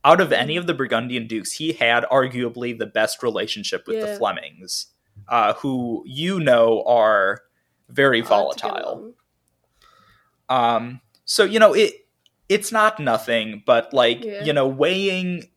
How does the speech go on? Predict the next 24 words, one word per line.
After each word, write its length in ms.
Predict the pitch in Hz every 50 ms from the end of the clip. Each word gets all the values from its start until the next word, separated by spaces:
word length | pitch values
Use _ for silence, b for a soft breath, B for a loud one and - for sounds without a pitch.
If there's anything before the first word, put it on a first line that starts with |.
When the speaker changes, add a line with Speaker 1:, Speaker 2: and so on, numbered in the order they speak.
| _ - _ _ _ 175
Speaker 1:
the 420 | 180 165 160 170 151 147 156 151
Civil 460 | 151 - - 220 196 175 180 170 156 139
War 380 | 127 131 131 135 135 139 135
versus 540 | 127 123 135 127 123 - - 147 135 127 120
his 220 | - 147 131 120 117
reforms, 1080 | 127 123 - - - 113 110 104 107 113 113 110 110 110 - - - - - - - -
I, 260 | 151 147 - 131 151
I 20 |
would 180 | 156 156 160 139
say 200 | - - 160 151
Speaker 2:
Yeah. 80 | 143 -
Speaker 1:
it 60 | 220
still 460 | - - 170 156 156 151 151 147 - B B B B B B B B _ -
does 420 | 151 139 139 147 156 151 147 156
lean 260 | 156 160 160 160 156
on 220 | 151 151 160 160 165
the 100 | 190 190
negative 460 | 170 131 117 117 120 117 117 110 -
side. 340 | - - 120 113 120 120 - -
I 180 | 120 123 127
will 260 | 135 139 147 151 156 170
admit 380 | 180 185 190 160 165 - -
that, 480 | - 135 113 98 101 104 113 - _ -
but 440 | - 107 104 101 113 - - -